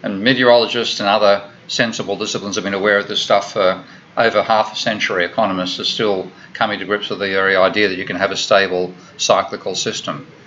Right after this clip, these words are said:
which is what this is, because it, it, it will not break down. The system will always remain within its,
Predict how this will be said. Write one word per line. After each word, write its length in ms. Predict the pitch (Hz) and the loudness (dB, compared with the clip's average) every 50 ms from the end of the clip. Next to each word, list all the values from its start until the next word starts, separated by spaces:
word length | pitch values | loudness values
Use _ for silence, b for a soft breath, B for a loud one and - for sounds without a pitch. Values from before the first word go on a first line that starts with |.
| - - | -20 -14
which 100 | - - | -10 -8
is 80 | 110 104 | -4 2
what 220 | 110 113 120 - | 4 4 4 4
this 180 | 101 95 - 147 | 0 -2 0 2
is, 220 | 139 120 95 - | 2 2 2 -2
because 360 | - 113 85 - 113 107 98 | -6 -10 -8 -4 -4 -2 -2
it, 100 | 110 104 107 | -4 -4 -4
it, 320 | 107 - - - - - | -4 -4 -4 -4 -6 -4
it 60 | 139 | -2
will 200 | 120 120 135 135 | 2 4 4 6
not 220 | 131 110 101 - - | 6 4 4 2 4
break 260 | 110 101 101 101 - | 4 4 4 2 2
down. 360 | - 110 104 98 85 - - - - B B B B B B B B | 0 2 2 2 -2 -4 -8 -14 -20 B B B B B B B B
The 80 | 117 | 0
system 280 | - - 120 - 127 110 | 0 0 0 0 -2 -4
will 120 | 104 101 - | -4 -2 0
always 380 | 143 131 131 127 120 110 - 107 | 4 4 6 6 6 4 4 0
remain 280 | 104 104 107 104 101 | 0 2 0 0 0
within 280 | 95 104 92 101 98 101 | -2 -4 -4 -2 -2 -2
its, 360 | 104 - - - - - - | -2 -2 -2 -2 -2 -4 -8